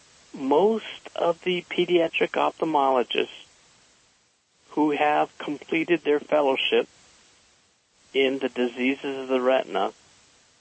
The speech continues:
they are very, very, very well qualified to be able to diagnose these kinds of diseases. However,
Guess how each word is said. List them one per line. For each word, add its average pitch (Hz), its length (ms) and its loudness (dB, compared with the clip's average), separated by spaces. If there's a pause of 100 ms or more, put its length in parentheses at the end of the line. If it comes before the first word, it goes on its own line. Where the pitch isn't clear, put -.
(2500)
they 165 180 2
are 139 200 0
very, 156 720 0
very, 131 460 0
very 117 400 0
well 110 340 -4
qualified - 840 0 (960)
to 127 100 0
be 123 160 -2
able 123 180 2
to 110 340 0 (160)
diagnose 117 680 0 (120)
these 107 220 -4
kinds 110 380 -2
of 104 120 -2
diseases. - 640 -4 (2750)
However, 180 680 2